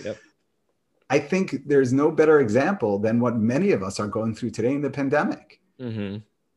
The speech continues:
Speaker 2: You know, you say there's a screen time. You're only allowed this much time a day.
Speaker 1: Yeah.
Speaker 2: And then the child is home all day,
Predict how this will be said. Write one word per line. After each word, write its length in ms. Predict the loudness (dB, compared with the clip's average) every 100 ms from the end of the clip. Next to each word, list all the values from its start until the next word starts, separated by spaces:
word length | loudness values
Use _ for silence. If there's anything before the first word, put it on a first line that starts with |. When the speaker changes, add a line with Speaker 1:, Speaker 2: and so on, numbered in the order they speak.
| -6
Speaker 2:
You 100 | 0
know, 160 | 2
you 160 | 2 2
say 360 | 2 2 2 2
there's 280 | 2 2
a 60 | 2
screen 400 | -2 -2 0 0
time. 440 | -2 -6 -6 -10 -20 _ _ _ _
You're 180 | 0 2
only 220 | 0 2
allowed 260 | 2 2
this 220 | 4 2 0
much 220 | -4 -4
time 260 | 0 2
a 80 | 2
day. 460 | 2 2 -2 -10 _ _ _
Speaker 1:
Yeah. 180 | -10 -6
Speaker 2:
And 120 | -2 -2
then 80 |
the 120 | -2 -4
child 320 | -4 -2 0
is 120 | 0 0
home 220 | -2 -2
all 220 | 0 0
day, 460 | 0 -4 -6 -12